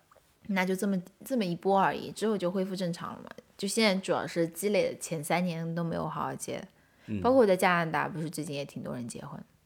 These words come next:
Speaker 2: 嗯，嗯。
Speaker 1: 对，就是之前，我们之前不是还参加了一个，因为疫情推迟了两年，还一年婚礼。
Speaker 2: 对，对，对，对。
Speaker 1: 对，终于结上了。
Speaker 2: 对，他，<laughs> 他那个疫情片段都，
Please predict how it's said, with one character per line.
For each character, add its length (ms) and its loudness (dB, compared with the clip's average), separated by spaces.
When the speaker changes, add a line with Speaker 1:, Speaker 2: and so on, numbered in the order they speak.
Speaker 2:
嗯， 300 -4
嗯。 180 -10
Speaker 1:
对， 120 -10
就 120 -10
是 460 -10
之 160 -6
前， 400 -6
我 80 -8
们 100 -6
之 100 -2
前 140 0
不 60 -2
是 40 0
还 100 4
参 240 -2
加 180 0
了 60 -2
一 80 -4
个， 320 -4
因 120 0
为 80 2
疫 120 -2
情 200 -4
推 160 0
迟 200 -2
了 60 0
两 180 0
年， 180 -8
还 140 -10
一 140 -6
年 120 -4
婚 280 0
礼。 60 -6
Speaker 2:
对， 20 -8
对， 20 -8
对， 120 -14
对。 100 -14
Speaker 1:
对， 40 -6
终 200 -4
于 40 -2
结 220 -6
上 220 -4
了。 100 -10
Speaker 2:
对， 120 -6
他， 140 0
<laughs> 800 -4
他 140 4
那 100 4
个 80 4
疫 160 2
情 300 -4
片 200 2
段 220 2
都， 200 2